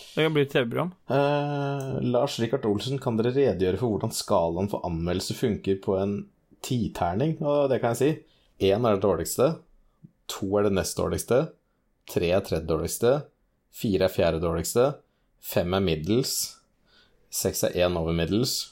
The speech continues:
Speaker 2: sju er to over middels, åtte er tre over middels,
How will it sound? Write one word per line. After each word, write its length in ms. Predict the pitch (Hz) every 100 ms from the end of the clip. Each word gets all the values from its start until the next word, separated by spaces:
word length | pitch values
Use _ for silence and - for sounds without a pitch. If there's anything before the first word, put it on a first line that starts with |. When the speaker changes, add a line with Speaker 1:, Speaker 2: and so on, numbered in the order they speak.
| -
Speaker 2:
sju 300 | - 98 95
er 80 | 98
to 120 | - 87
over 240 | 90 85
middels, 540 | 82 85 117 127 - - - _ -
åtte 180 | -
er 120 | 98 -
tre 220 | - 87
over 200 | 80 78
middels, 580 | 80 80 101 135 - -